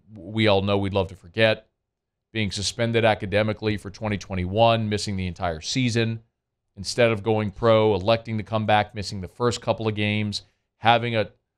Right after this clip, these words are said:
a season where you win ten games and you win the S E C West and you get to play in the S E C Championship, everyone would have understood if, if, if John Emery at that moment had decided to go pro. And he said, "You know what, I'm gonna come back for a fifth season, a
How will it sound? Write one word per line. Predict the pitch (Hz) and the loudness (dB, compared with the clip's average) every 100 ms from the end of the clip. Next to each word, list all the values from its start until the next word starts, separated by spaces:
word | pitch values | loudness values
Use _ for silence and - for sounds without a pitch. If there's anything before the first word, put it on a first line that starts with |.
| _ - | _ -14
a | - 104 | -8 -6
season | - 120 117 110 | -2 -2 -2 -2
where | 104 104 | 0 0
you | 95 | 0
win | 92 117 110 | -2 -2 0
ten | 117 113 | 0 0
games | 107 107 110 104 | 0 0 -2 -4
and | 92 | -6
you | 87 | -6
win | 107 117 | -2 -2
the | 110 | 0
S | 107 - | 0 -2
E | |
C | - 110 | -6 0
West | 107 107 - | 0 0 -2
and | 87 | -12
you | |
get | - | -14
to | - | -4
play | 113 113 | -2 0
in | |
the | 113 | 0
S | 107 - | 0 -2
E | |
C | 107 101 | -8 -8
Championship, | 110 104 107 117 - _ _ _ - | -6 -6 -6 -8 -10 _ _ _ 2
everyone | 135 156 147 143 131 | 2 4 0 0 0
would | 127 | 0
have | 120 | 2
understood | 117 113 98 120 104 | 0 0 -4 0 0
if, | 98 110 98 | -2 -6 -6
if, | 117 104 _ _ _ - | -4 -4 _ _ _ -12
if | 101 | -6
John | 117 107 104 | 2 2 2
Emery | 101 101 | 0 0
at | 90 | 0
that | 98 92 | 0 0
moment | 98 95 85 - _ _ _ - | -4 -6 -8 -14 _ _ _ -8
had | 107 | -8
decided | 92 113 98 87 | -2 2 2 0
to | 90 | -6
go | 90 | -6
pro. | - 69 53 _ _ _ _ _ _ _ _ _ _ _ _ _ _ _ _ _ - | -8 -18 -20 _ _ _ _ _ _ _ _ _ _ _ _ _ _ _ _ _ -8
And | 104 | -6
he | |
said, | 101 101 | -2 -2
"You | 104 | 2
know | 110 | 2
what, | 110 | 2
I'm | |
gonna | 95 | 0
come | 110 107 | -2 2
back | 101 98 | 2 0
for | 95 | -4
a | |
fifth | 95 - - 123 - | -4 -8 -4 -4 -2
season, | - - 85 - _ _ | -8 -8 -8 -10 _ _
a | _ | _